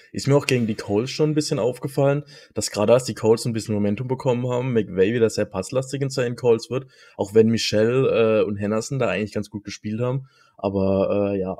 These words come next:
ich hoffe, er schaut sich das alles nochmal an und, äh, sieht dann in den nächsten Spielen, dass, äh, vielleicht auch eine ganz gute Mischung mal, äh,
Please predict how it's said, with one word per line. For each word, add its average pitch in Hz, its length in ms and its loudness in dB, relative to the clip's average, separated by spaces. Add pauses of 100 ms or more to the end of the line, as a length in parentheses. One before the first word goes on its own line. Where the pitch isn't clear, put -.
(160)
ich - 160 -12
hoffe, 123 240 -2
er 107 160 4
schaut 113 260 2
sich - 140 -8
das - 160 -8
alles 101 260 0
nochmal 98 320 -4
an 107 220 0
und, 101 420 -6
äh, 101 320 0 (320)
sieht 104 340 -4
dann 101 200 0
in 98 80 -2
den 101 80 -2
nächsten 101 320 -4
Spielen, 101 440 -4
dass, 95 420 -4
äh, 98 200 0
vielleicht 101 300 -2
auch 104 100 -2
eine 110 80 0
ganz 95 240 -6
gute 101 200 -4
Mischung 101 360 -4
mal, 95 640 -4
äh, - 60 -20